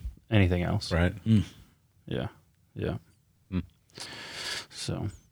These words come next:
Speaker 1: all right. Well, that's good, man. Um, <clears throat> anything? Any final comments that you wanna maybe add in there?
Speaker 3: No, I just, I think, um, you know, talk-, talking about the,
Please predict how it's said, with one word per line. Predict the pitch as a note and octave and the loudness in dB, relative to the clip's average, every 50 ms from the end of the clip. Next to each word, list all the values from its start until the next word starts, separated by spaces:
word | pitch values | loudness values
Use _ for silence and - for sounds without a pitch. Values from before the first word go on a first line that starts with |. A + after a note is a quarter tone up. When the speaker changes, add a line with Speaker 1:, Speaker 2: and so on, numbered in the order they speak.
| _ _ _ - - | _ _ _ 4 10
Speaker 1:
all | B2 C3+ | 12 12
right. | D#3 E3 D3 B2 | 12 12 12 12
Well, | C#3+ C3+ | 12 12
that's | C#3 C#3+ C#3 - | 12 12 12 12
good, | - - C#3+ F3 F#3 C#3 | 10 10 10 12 10 10
man. | A2+ G#2+ A2 B2+ C#3 C#3 - - - - | 10 10 10 10 8 6 2 -2 0 6
Um, | E3 A#2+ A2 G#2+ G#2 G2+ G2 F#2+ F#2+ F#2+ G2 G2 - - - F#3 - D#3+ F3+ C#3+ A2 F#2+ - - | 10 12 12 12 12 12 12 10 10 8 4 2 0 0 4 6 8 10 10 10 8 6 2 -4
<clears throat> | - - | 2 8
anything? | C3 B2 A#2 A#2+ A2 A2 C3 C3 B2+ B2 B2 | 12 12 12 12 12 12 12 12 12 12 12
Any | B2 - C#3 C3 B2+ | 12 12 12 12 12
final | A#2+ - B2 B2 A#2+ A2+ | 12 12 12 12 12 12
comments | - B2 A#2 B2 C#3+ D#3+ - - - - | 12 12 12 12 12 10 10 6 4 2
that | C3 B2 - | 2 4 4
you | - B2+ | 6 6
wanna | B2+ B2+ B2+ B2 B2 - - - - - - - | 8 8 8 8 6 4 0 -10 -12 -10 -2 2
maybe | B2+ A#2+ A#2 A#2+ A#2+ | 4 6 8 8 8
add | A#2+ B2 B2 | 10 10 10
in | B2+ B2+ | 10 10
there? | C3+ C#3 C#3+ - - - - - - - - _ _ _ _ _ _ _ - | 10 10 8 6 2 -10 -18 -20 -20 -20 -20 _ _ _ _ _ _ _ 12
Speaker 3:
No, | E3 G#3+ C4 B3+ | 12 12 12 12
I | F3+ D3 | 12 12
just, | B2+ C#3 C3+ - - | 12 10 8 8 8
I | G#2+ A#2+ | 6 8
think, | - - D3 C#3+ C#3 - - - - - - - - - - - - - - | 10 12 12 12 12 10 6 0 -6 -8 -10 -12 -14 -16 -14 -10 -4 2 4
um, | B2 A#2+ A2+ A2 G#2+ G#2+ G#2 - - - - - - - - - - _ _ _ _ _ _ _ _ _ _ _ - _ _ _ _ - - - - - _ _ _ _ _ _ _ _ _ _ _ _ _ _ _ - | 6 6 8 6 6 4 2 -2 -6 -18 -20 -20 -20 -20 -20 -20 -20 _ _ _ _ _ _ _ _ _ _ _ -20 _ _ _ _ -20 -20 -20 -20 -20 _ _ _ _ _ _ _ _ _ _ _ _ _ _ _ 4
you | D3 A#2+ | 6 8
know, | A2+ G#2+ | 8 8
talk-, | - B2+ A#2 A2+ - - - - | 10 8 8 8 6 2 -2 2
talking | - C3 B2 A#2+ C#3+ C3 | 6 8 8 10 10 10
about | A#2 G#2+ A#2 A2+ A2+ G#2 - | 10 10 8 8 8 6 6
the, | G#2 A2 G#2+ G#2 G#2 G2+ F#2 G2+ | 4 6 6 6 6 4 2 0